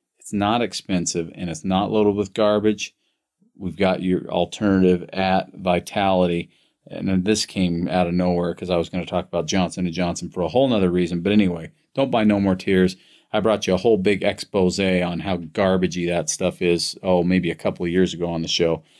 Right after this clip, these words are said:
But, uh, public service announcement, don't buy No <laughs> More Tears shampoo for your child or grandchild.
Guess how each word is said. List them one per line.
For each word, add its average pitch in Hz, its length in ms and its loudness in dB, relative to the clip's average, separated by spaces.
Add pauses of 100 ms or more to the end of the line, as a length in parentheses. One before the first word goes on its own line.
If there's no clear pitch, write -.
(240)
But, 85 260 -2
uh, 82 260 0 (340)
public 92 260 0
service 92 380 2
announcement, 85 560 -4 (220)
don't 92 180 0
buy 82 120 2
No 92 160 0
<laughs> - 140 -10
More 180 100 0
Tears 110 360 -2
shampoo 92 560 0
for - 160 -10
your 85 220 -4 (440)
child 95 460 2
or 92 100 -2
grandchild. 90 680 2